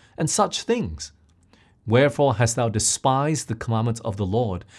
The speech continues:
to do evil in his sight? Thou hast killed Uriah the Hittite with the sword, and hast taken his wife to be thy wife, and hast slain him with the sword of the children of Ammon. Now therefore the sword shall never depart from thine house,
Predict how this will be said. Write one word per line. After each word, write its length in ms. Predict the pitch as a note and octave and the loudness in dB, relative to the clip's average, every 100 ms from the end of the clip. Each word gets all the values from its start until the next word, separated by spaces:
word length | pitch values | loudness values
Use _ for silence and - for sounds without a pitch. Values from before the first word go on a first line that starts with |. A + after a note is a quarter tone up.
| - - | -20 -4
to 100 | C#3 | 2
do 180 | C3+ E3 | 4 2
evil 380 | E3 F3+ E3 F3+ | 2 0 2 0
in 140 | C3+ | 2
his 160 | C3 C#3+ | 2 0
sight? 540 | - E3+ F#3 - - - _ _ _ _ _ - | -2 -4 -6 -6 -10 -12 _ _ _ _ _ 0
Thou 220 | A#2 B2 | 2 2
hast 220 | A#2 - | 0 -2
killed 320 | - C#3 C#3 | 0 2 2
Uriah 480 | G2 A#2 A2 B2 B2+ | 2 2 2 2 2
the 100 | A2 | 0
Hittite 440 | - C#3+ B2+ - | -2 -2 -2 -2
with 100 | A#2 | -2
the 60 | G#2+ | -4
sword, 420 | - A#2 A#2+ B2+ - - - - - | 0 2 2 0 -8 -20 -20 -10 2
and 120 | A#2 | 4
hast 220 | B2+ - | 4 2
taken 340 | D#3+ E3 E3 | 2 2 4
his 180 | C3+ A#2 | 2 2
wife 400 | F#2 D3 A#2 - | 2 2 2 -2
to 100 | - | -2
be 280 | G2+ C#3+ D3+ | 2 4 4
thy 260 | B2 D3 C#3+ | 4 2 2
wife, 420 | C3+ A#2+ F2+ - _ _ - | 0 -2 -6 -14 _ _ -2
and 120 | D3 | 0
hast 120 | D3+ | 2
slain 320 | - D3 F#3+ D#3+ | 2 4 6 6
him 160 | F3+ | 4
with 100 | D3+ | 4
the 80 | C3+ | 2
sword 500 | - D#3 F3 D3 G#2 - - B2+ | 0 2 4 4 0 -8 -10 -4
of 80 | |
the 80 | A2+ | -2
children 460 | A2 - D#3+ D3+ D3 | -2 2 4 2 0
of 180 | A2 - | -4 -2
Ammon. 340 | A#2 A#2 F2+ - _ _ _ _ _ | 0 0 0 -6 _ _ _ _ _
Now 160 | G2 F#2 | -4 -2
therefore 380 | F2 A2+ A#2 G2+ | 2 2 2 0
the 100 | F#2+ | 0
sword 400 | - C3+ G#2 - | 2 2 2 0
shall 220 | A#2 G2+ | -2 0
never 360 | F#2+ A2+ A#2+ | 2 2 0
depart 400 | G2 G#2 - A2 | -2 -4 -4 -4
from 160 | - G#2 | -4 -4
thine 180 | G2+ F#2 | -4 -4
house, 420 | A#2 F#2+ - | -4 -6 -8